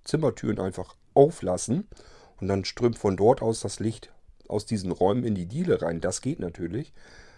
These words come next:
Aber ihr wisst ja schon, ich hab's nicht so mit, ähm, geschl-, äh, geöffneten Türen. Die sollen bei mir eigentlich immer möglichst geschlossen bleiben und, äh, dann fällt eben das Licht nicht da rein. Das würde sonst eigentlich über den Haupteingang kommen. Das würde auch reichen, ist eigentlich relativ hell.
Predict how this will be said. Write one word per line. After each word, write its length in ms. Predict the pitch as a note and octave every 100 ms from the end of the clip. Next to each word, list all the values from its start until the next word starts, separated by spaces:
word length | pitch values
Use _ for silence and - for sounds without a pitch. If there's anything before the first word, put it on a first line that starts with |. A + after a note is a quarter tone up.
| - -
Aber 320 | G2 F#2+ F2 -
ihr 160 | F#2+ F#2+
wisst 240 | A2+ -
ja 80 | G#2+
schon, 440 | - G#2+ G#2 G2 -
ich 100 | -
hab's 220 | A2 -
nicht 140 | B2 G#2+
so 140 | A2+
mit, 360 | G#2 G2+ - -
ähm, 340 | G2+ G2 F#2 - - -
geschl-, 300 | - G2+ -
äh, 360 | - F2+ F2+ F2 - -
geöffneten 640 | - - A#2 C#3 G#2+ F#2
Türen. 360 | - D3 F#3+ G3 - - - - -
Die 80 |
sollen 240 | F2+ G#2+ G2
bei 100 | F#2
mir 180 | G2+ F2+
eigentlich 200 | F#2 F#2+
immer 160 | F2
möglichst 320 | F2 G2+ -
geschlossen 480 | - - G2+ A2 G2
bleiben 340 | G2 F#2+ F#2+ G2
und, 360 | F2+ E2+ -
äh, 200 | F#2 E2+ E2+ - - -
dann 160 | E2+ E2+
fällt 240 | F#2+ F2+
eben 140 | F2
das 140 | D#2 -
Licht 240 | E2+ -
nicht 220 | C3+ -
da 80 | C#3
rein. 280 | A#2+ A#2 A2+ - - - - - -
Das 180 | F#2 A#2
würde 220 | D#3+ C#3+
sonst 480 | A#2+ C3 - - G2
eigentlich 360 | A2 A2 G#2
über 120 | G#2+
den 140 | F#2 F2+
Haupteingang 540 | G2 F#2 F#2 E2+ E2
kommen. 220 | - E2+
Das 200 | F2 F2
würde 200 | G2+ A#2
auch 280 | - - -
reichen, 420 | F3 F#2 C3+ A2+
ist 140 | G2 -
eigentlich 280 | G2 F#2 -
relativ 400 | F2 E2+ E2+ -
hell. 240 | G2